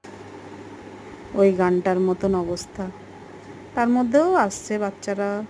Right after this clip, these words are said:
বড়রা, সবাই আসছে। এইভাবে সাংস্কৃতিক অনুষ্ঠানগুলো সন্ধ্যের পরে শুরু হয় প্রত্যেক দিনই, যে কদিন রথ থাকবে আর কি, সেই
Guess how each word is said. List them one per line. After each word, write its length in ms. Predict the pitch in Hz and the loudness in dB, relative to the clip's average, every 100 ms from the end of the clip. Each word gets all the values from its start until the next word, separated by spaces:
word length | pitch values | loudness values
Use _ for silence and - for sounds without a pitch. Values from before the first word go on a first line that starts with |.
| - - - 226 | -12 -20 -10 -2
বড়রা, 380 | 196 180 185 202 | 0 2 0 -2
সবাই 380 | - 202 202 208 | -4 -2 0 0
আসছে। 460 | 190 - - 233 254 - - - - - - - - - - - - - - - - - - - - - - - - | -2 -8 -6 -6 -6 -16 -20 -20 -20 -20 -20 -20 -20 -20 -20 -20 -20 -20 -20 -20 -20 -20 -18 -18 -20 -20 -20 -20 -8
এইভাবে 540 | 214 196 185 185 196 233 - - - - - | -2 0 -2 -2 -4 -4 -10 -20 -20 -20 -16
সাংস্কৃতিক 720 | - 240 220 - 226 226 233 - - - - | -6 -2 -2 -2 -4 -2 -4 -4 -20 -20 -12
অনুষ্ঠানগুলো 840 | 220 214 214 - 208 214 202 202 208 | -4 -2 -2 -2 0 2 2 0 -2
সন্ধ্যের 460 | - 196 196 196 196 | -2 0 0 0 -2
পরে 240 | 202 190 196 | -4 -2 -4
শুরু 320 | - 190 190 | -6 -4 -4
হয় 180 | 196 190 220 - - - - | -4 -6 -8 -16 -20 -18 -8
প্রত্যেক 480 | 202 - 208 196 180 | -8 -4 -2 0 0
দিনই, 320 | 196 196 226 - - - - - - - - - - 262 | 2 2 0 -4 -20 -20 -20 -20 -20 -20 -20 -20 -6 0
যে 140 | 262 269 | 2 2
কদিন 300 | 262 294 269 | 4 6 4
রথ 140 | 220 - | 2 -2
থাকবে 340 | 220 185 185 190 | -6 -6 -2 -4
আর 80 | 185 | -4
কি, 260 | - 202 202 - - - - | -10 -14 -14 -18 -20 -20 -18
সেই 260 | - 196 | -8 -6